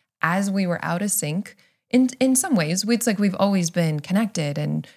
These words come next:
but we had different priorities, different age stages, different things that were important. And it's interesting now that it's starting to s-, s-, shift again, now that I'm hiring a C E O potentially and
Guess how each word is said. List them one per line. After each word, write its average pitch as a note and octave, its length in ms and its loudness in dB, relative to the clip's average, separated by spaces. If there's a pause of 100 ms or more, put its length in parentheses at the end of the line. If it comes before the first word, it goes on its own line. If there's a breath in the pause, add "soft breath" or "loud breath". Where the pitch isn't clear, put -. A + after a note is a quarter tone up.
(120)
but F#3+ 160 2
we G#3 100 4
had G3+ 140 4
different A3 240 0
priorities, G3+ 420 0
different F3+ 300 0
age F3 220 2
stages, D3 440 -4
different E3+ 360 0
things E3+ 200 2
that E3+ 100 -2
were D#3+ 100 -2
important. - 580 -4 (480 soft breath)
And E3 400 2 (120)
it's F3+ 160 -2
interesting E3+ 380 2
now D#3 140 0
that D#3 100 0
it's - 100 -6
starting D#3 280 -2
to D3+ 40 -4
s-, - 200 -4 (520)
s-, - 340 -4
shift F#3 300 0
again, E3 340 2
now D#3 160 2
that D#3 100 -2
I'm D#3 120 -2
hiring D#3+ 340 0
a D#3 40 -2
C - 280 -4
E F3 60 2
O F3+ 100 2
potentially E3+ 600 0
and D#3 180 -4